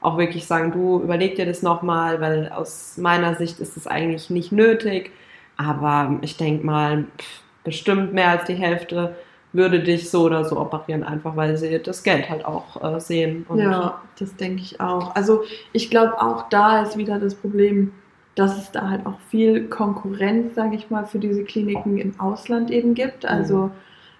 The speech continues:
Speaker 2: grad zum Beispiel auch Brust-O Ps, ähm, keine Ahnung, wo die Leute dafür hinfliegen, Tschechien, Polen, was weiß ich.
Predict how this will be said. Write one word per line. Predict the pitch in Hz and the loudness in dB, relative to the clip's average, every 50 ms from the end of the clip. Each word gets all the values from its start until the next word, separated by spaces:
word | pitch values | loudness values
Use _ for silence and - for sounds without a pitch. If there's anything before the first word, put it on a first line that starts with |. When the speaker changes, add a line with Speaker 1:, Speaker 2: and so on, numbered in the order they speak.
| _ _ | _ _
Speaker 2:
grad | - - 208 202 190 190 196 - | -10 -6 -2 -2 0 -2 -2 -6
zum | - 214 202 | -6 -4 -2
Beispiel | 196 196 196 - 214 - | -4 -4 -4 -6 -6 -2
auch | - 196 196 196 - - | 0 -2 -2 -2 -4 -4
Brust-O | - 214 202 - - 202 | -4 -4 -4 -2 -4 -6
Ps, | 196 - - 202 202 196 196 196 196 - - - | -6 -2 2 2 4 4 4 0 -2 -10 -10 -6
ähm, | - 202 196 196 190 190 190 190 190 196 190 - _ _ _ _ _ _ _ - _ - | -4 -2 0 0 2 2 0 0 -2 -4 -8 -14 _ _ _ _ _ _ _ -20 _ -20
keine | - - - - - 214 208 | -20 -20 -20 -18 -14 -6 -2
Ahnung, | 220 220 208 196 196 | 0 0 0 2 0
wo | 190 | 0
die | 190 190 | 0 0
Leute | 190 190 196 190 196 | 0 0 -2 -2 -2
dafür | 190 196 196 - - 190 | -2 -4 -4 -4 -4 -2
hinfliegen, | 190 196 196 196 196 - 196 196 196 196 196 190 | 2 2 2 2 0 -2 -2 0 2 0 0 -2
Tschechien, | - - 202 214 214 - - 214 196 196 196 | -4 -4 -4 -4 -4 -4 -2 0 0 0 0
Polen, | - - 208 208 214 214 208 208 208 | 0 -4 -2 0 0 0 0 0 -2
was | 202 202 202 - | -4 -6 -4 -6
weiß | 208 208 202 - | -6 -6 -4 -4
ich. | 233 226 226 233 233 | 0 0 0 0 0